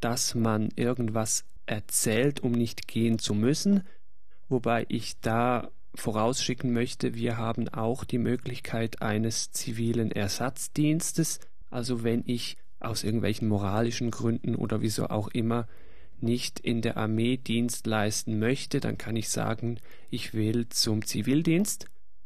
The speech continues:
und dann kann ich da meine Diensttage ableisten oder ablegen.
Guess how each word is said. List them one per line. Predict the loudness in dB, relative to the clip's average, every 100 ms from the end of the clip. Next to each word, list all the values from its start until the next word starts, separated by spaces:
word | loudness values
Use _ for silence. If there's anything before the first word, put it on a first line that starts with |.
| -8 -8 -6
und | -2
dann | -2 -2
kann | 0 0
ich | 0
da | 0 2 2
meine | 4 2
Diensttage | 2 0 0 0 0 2 0 2
ableisten | 0 2 0 2 0 0 0 2 0 -4 -8 -10 -10 -8 -4
oder | -2
ablegen. | 0 0 2 2 2 2 2